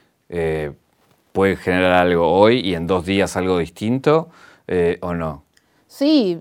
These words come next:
Speaker 2: sí, el, el, el humor depende exclusivamente del tiempo, me parece también.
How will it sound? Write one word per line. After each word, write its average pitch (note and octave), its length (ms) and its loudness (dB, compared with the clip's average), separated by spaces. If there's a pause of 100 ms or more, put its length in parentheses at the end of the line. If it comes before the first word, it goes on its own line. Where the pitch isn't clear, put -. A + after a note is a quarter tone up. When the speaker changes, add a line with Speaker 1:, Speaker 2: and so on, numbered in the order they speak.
(100)
Speaker 2:
sí, C#4 240 0
el, F#3 140 2
el, F3+ 400 -4
el F3 280 -8
humor G#3 240 -2
depende F#3 280 0
exclusivamente F3+ 580 -4
del E3 160 -2
tiempo, F#3+ 360 -2
me E3+ 80 -10
parece F3 320 -10
también. F3 420 -8